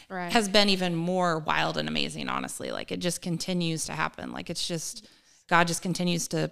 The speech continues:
Speaker 2: pour his Holy Spirit out on me and around me, and it's just
Speaker 1: Right.
Speaker 2: amazing.
Speaker 1: Yeah.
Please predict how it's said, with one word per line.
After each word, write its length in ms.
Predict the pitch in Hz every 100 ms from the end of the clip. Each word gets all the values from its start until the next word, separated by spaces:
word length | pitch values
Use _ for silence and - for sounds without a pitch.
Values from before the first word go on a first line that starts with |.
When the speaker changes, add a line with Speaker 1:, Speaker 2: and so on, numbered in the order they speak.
| -
Speaker 2:
pour 160 | - 175
his 120 | 165
Holy 180 | 175 165
Spirit 320 | - 170 165
out 160 | 165 170
on 160 | 165
me 240 | 165 175 170
and 220 | 151 113
around 340 | 151 160 165
me, 240 | 165 170 170
and 340 | 165 160 147 - _ _ -
it's 120 | -
just 120 | 208
Speaker 1:
Right. 80 | 196
Speaker 2:
amazing. 440 | 165 165 - 156 - _ _ 220
Speaker 1:
Yeah. 260 | 208 196